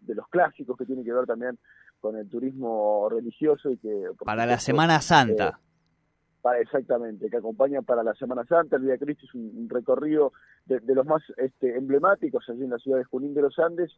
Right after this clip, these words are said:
Speaker 1: y que, bueno, que cada vez va incorporando más opciones, ¿no? Que, mm, este, tiene, eh, la confitería y que se van haciendo, este, nuevas obras en, en el lugar para que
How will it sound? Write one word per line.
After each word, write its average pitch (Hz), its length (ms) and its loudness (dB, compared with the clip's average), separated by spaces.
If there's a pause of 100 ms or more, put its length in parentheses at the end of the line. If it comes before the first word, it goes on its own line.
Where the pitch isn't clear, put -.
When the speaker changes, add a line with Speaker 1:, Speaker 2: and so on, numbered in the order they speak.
(320)
Speaker 1:
y 123 140 -8
que, 120 340 0
bueno, 131 220 0
que 123 100 -6
cada 160 240 6
vez 175 240 2
va 156 220 6
incorporando 139 580 0
más 139 180 -2 (160)
opciones, 113 520 -4
¿no? 139 140 -2
Que, 117 200 -6 (160)
mm, 101 320 -18
este, 110 220 -14
tiene, 131 340 -6 (380)
eh, 110 500 0
la 117 120 -2
confitería 156 840 2
y 120 60 -4
que 120 140 -10
se - 140 -4
van 135 180 2
haciendo, 127 600 -2
este, 110 420 -6
nuevas 143 360 0 (180)
obras 143 460 2 (480)
en, 117 260 -6
en 120 140 -8
el 120 80 -4
lugar 135 340 4
para 127 280 4
que 101 600 -6